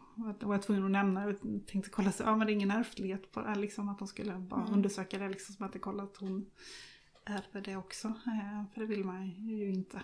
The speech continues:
Speaker 1: att hon ska
Speaker 2: Nej.
Speaker 1: behöva drabbas av. Men just den formen av ärftlig som tur var, vad jag fått
Speaker 2: Ja.
Speaker 1: till mig. Så att jag hoppas, <laughs> men man är ändå alltid, det finns ju ändå alltid en oro
Speaker 2: Mm.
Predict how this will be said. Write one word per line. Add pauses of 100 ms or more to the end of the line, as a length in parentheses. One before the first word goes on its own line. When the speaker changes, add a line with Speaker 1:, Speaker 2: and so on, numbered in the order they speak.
Speaker 1:
att
hon
ska
Speaker 2:
Nej.
Speaker 1:
behöva
drabbas
av.
Men (640)
just
den
formen
av
ärftlig
som
tur
var,
vad
jag
fått
Speaker 2:
Ja.
Speaker 1:
till
mig.
Så
att
jag
hoppas, (120)
<laughs>
men
man
är
ändå
alltid,
det
finns
ju
ändå
alltid
en
oro (320)
Speaker 2:
Mm.